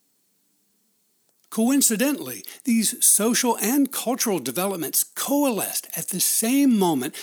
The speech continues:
that the city of Charleston appointed its first black policemen and black detectives.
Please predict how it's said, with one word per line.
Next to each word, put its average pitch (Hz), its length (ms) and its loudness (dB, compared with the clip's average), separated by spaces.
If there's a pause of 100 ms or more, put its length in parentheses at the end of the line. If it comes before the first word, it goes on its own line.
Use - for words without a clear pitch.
(120)
that 170 120 -10
the 175 120 -4
city 277 400 4
of 269 100 0
Charleston 175 560 2
appointed 202 580 -4
its 175 240 -2
first 220 640 -2
black 147 400 -6
policemen 151 600 -2
and 226 320 0 (220)
black 147 380 -6
detectives. - 720 -8